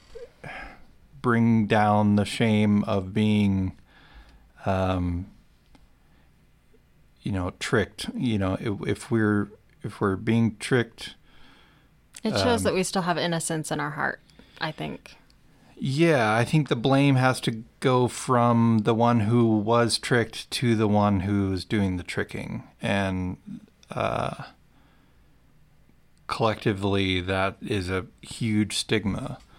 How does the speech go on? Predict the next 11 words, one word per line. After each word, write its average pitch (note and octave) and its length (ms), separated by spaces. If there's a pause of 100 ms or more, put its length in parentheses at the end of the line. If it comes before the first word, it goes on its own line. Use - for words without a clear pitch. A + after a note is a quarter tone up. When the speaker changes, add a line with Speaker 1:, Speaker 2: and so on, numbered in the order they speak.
(600)
Speaker 1:
and, F#2+ 640 (140)
um, F#2 540 (180)
creates G2+ 640
all B2 480
of F#2 140
these F#2 720
underlying F#2+ 640
fears, G2+ 760 (680)
uh, G2+ 260 (140)
especially, A#2 540 (420)
<laughs> - 380